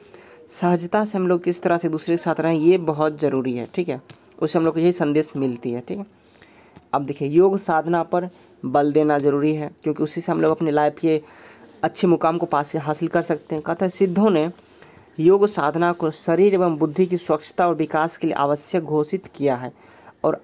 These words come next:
आचार विचार के धरातल पर आदिकालीन समाज में भयंकर टूट फूट हुई थी, योग ही जोड़ने का सशक्त माध्यम था। कहता है, सिद्ध रचनाकारों के अनुसार ब्रह्मांड में जो शिव और शक्ति है, शरीर में वही सहस्त्र और कुंडलिनी है।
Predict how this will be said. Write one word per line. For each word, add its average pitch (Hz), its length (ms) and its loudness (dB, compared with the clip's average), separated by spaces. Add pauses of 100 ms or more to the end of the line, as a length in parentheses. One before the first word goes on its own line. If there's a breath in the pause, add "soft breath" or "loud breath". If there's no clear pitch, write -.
आचार 170 420 0
विचार 160 340 0
के 156 80 -2
धरातल 147 440 -2
पर 156 160 -4 (120)
आदिकालीन 147 600 0
समाज 143 420 -2
में 143 140 -4 (680 soft breath)
भयंकर 165 420 2
टूट 170 320 4
फूट 170 320 0
हुई 175 260 4
थी, 175 260 -4 (480 loud breath)
योग 196 400 6
ही 185 300 0
जोड़ने 160 440 2
का 160 140 -2
सशक्त 175 420 -4
माध्यम 156 540 0
था। 127 320 -6 (520 soft breath)
कहता 170 200 -2
है, 180 80 2
सिद्ध 185 300 0
रचनाकारों 170 580 0
के 165 80 -2
अनुसार 151 320 0
ब्रह्मांड 147 480 0
में 160 200 2
जो 143 200 -2 (500 loud breath)
शिव 214 320 0 (120)
और 151 320 0
शक्ति - 440 -6
है, 165 180 -2 (380 loud breath)
शरीर 190 360 4
में 196 120 2
वही 175 240 4
सहस्त्र 175 560 -4
और 151 220 -2
कुंडलिनी 147 600 0
है। 123 180 -8